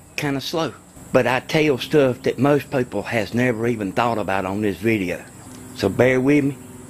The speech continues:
Don't let the slow talking fool. The reason I talk the way I do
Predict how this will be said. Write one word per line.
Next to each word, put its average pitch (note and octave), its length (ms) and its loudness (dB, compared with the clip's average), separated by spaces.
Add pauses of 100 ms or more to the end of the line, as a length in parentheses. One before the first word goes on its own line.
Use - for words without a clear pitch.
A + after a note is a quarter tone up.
(520)
Don't B2+ 260 2
let C#3+ 180 2
the - 60 -10
slow C#3+ 340 4
talking A#2+ 580 -4 (200)
fool. C3 240 2 (420)
The A#2+ 80 4
reason C#3+ 460 4
I B2 140 0
talk C#3 400 0
the C3 100 0
way C#3+ 240 2
I C3+ 100 0
do C#3+ 360 2